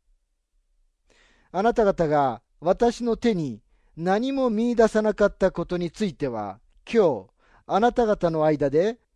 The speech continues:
主が証人であり、主に油注がれた者が証人である。すると彼らは言っ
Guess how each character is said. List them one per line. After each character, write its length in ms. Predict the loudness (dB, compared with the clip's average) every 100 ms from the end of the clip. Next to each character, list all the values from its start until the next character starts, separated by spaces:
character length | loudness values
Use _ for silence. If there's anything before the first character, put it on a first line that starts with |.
| _
主 260 | -14 -6 2
が 260 | 4 4
証 320 | 0 -2 0 0
人 220 | 0 0
で 120 | 0
あ 80 | 0
り、 300 | -2 -6 -10 _ _
主 240 | -14 -8 -4
に 240 | -4 -6 -6
油 420 | -2 0 2 0
注 140 | 0 -6 -2
が 120 | 2
れ 100 | 2
た 160 | 0 -2
者 260 | 0 -2
が 160 | 2 2
証 300 | 0 -2 -2
人 200 | -2 -6
で 120 | -8
あ 80 | -12
る。 120 | -16 _ _ _ _ _ _ _ _ _
す 160 | -6 -4
る 100 | -2
と 140 | -2
彼 260 | 4 4 6
ら 120 | 6
は 80 |
言 100 |
っ 20 | 4